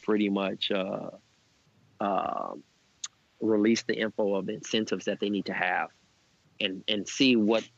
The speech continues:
you know what I mean, what, what outrage would come out. You know what I mean? Like, uh, someone asked me the other day what, uh, James Harden contract entailed.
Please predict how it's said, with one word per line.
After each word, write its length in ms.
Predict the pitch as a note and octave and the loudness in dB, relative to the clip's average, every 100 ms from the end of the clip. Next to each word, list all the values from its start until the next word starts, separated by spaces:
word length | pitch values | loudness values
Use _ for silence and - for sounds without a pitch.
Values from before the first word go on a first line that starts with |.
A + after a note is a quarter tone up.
| _ _ - | _ _ -2
you 100 | B2+ | 0
know 60 | |
what 60 | A#2 | 2
I 40 | |
mean, 460 | G#2+ A2 G#2+ A2 G#2+ | 0 0 -2 -4 -2
what, 240 | A#2 B2 - | 0 -2 -2
what 220 | A#2+ B2+ | 0 0
outrage 540 | A#2 A2+ A#2 G#2+ G2+ | 0 -2 -6 -6 -8
would 100 | G#2 | -14
come 220 | - G#2 | -14 -12
out. 240 | G2+ G2 G#2 | -10 -12 -12
You 80 | G#2 | -8
know 80 | G#2 | -6
what 60 | G#2 | -4
I 40 | |
mean? 220 | G#2 G#2 | -4 -6
Like, 200 | G#2 G2+ | -8 -4
uh, 240 | G#2 G#2 G#2 | -2 -2 -4
someone 300 | - A2+ A2 | -8 -6 -2
asked 240 | G#2+ - | -4 -4
me 80 | G#2+ | -8
the 60 | G2+ | -8
other 140 | - - | -10 -4
day 260 | G#2 G#2 - _ _ _ - | -2 -2 -4 _ _ _ -6
what, 260 | G#2 A2 G#2 | 0 0 2
uh, 260 | G2+ F#2+ | 0 0
James 320 | F#2+ A2+ A2 | -2 -2 -2
Harden 320 | G#2 G#2+ G#2+ G2+ | -2 -2 -2 -6
contract 480 | G#2 G#2 - G2 | -6 -6 -6 -8
entailed. 400 | G2 F#2+ G2 F#2+ | -10 -8 -6 -6